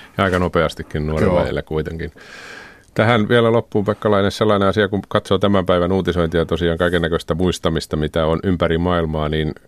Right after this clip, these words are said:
Speaker 1: kyllä kai voi sanoa niin, että on vaikea nähdä, että tämä tästä kovasti laantuisi, tämä kun on päässyt kultin asemaan. Puhutaan tavallaan uskonnosta jo noin
Speaker 2: Niin.
Speaker 1: lainausmerkeissä monessa suunnassa, eli tulevaisuuskin on aika samantyyppinen varmaan.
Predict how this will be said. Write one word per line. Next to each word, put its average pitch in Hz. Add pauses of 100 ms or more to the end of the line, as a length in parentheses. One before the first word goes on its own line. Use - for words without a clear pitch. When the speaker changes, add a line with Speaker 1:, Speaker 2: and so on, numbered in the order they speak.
(200)
Speaker 1:
kyllä 87
kai 87
voi 90
sanoa 92
niin, 87
että 85
on 85
vaikea 90
nähdä, 85
että -
tämä 80
tästä 82
kovasti 90
laantuisi, 87
tämä 82
kun 82
on 85
päässyt 82 (240)
kultin 90
asemaan. 82
Puhutaan 87
tavallaan 87
uskonnosta 78
jo 71 (560)
noin 85
Speaker 2:
Niin. 76
Speaker 1:
lainausmerkeissä 78
monessa 80
suunnassa, 80
eli 82
tulevaisuuskin 85
on 85
aika 80
samantyyppinen 78
varmaan. -